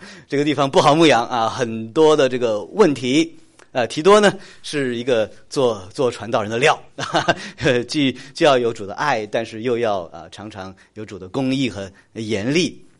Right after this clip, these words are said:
提摩太呢，当然以弗所教会也不好牧养了，啊，也不好牧养，但是提摩太他的个性是怎么样？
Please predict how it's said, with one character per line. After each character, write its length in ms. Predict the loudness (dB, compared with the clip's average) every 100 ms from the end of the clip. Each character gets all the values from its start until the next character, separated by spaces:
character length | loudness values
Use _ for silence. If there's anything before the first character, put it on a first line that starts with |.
| _ _ _ -20
提 180 | -10
摩 160 | -4 -4
太 240 | -2 -4
呢， 320 | 0 0 -2 -10 -20 _ _ _ _ _ _ _ _ _ _
当 100 | 0
然 100 | 2
以 40 | 0
弗 120 | -2
所 140 | -4
教 160 | -2 -2
会 140 | -2
也 100 | -6
不 80 | -6
好 120 | -4 -2
牧 100 | -4
养 180 | -4
了， 200 | -6 -10 _ _ _
啊， 160 | -20 -20 _ -2
也 100 | 2
不 60 |
好 100 | 4
牧 100 | 4
养， 100 | 0 -6 -4
但 120 | -2
是 600 | -2 0 0 0 0 -4 -8
提 420 | -16 -18 -10 -8
摩 200 | -2 -2
太 380 | 0 2 2 0
他 140 | -2
的 80 | -6
个 200 | -2 -2
性 180 | -2 -10
是 80 | -12
怎 120 | -16
么 60 |
样？ 140 | -20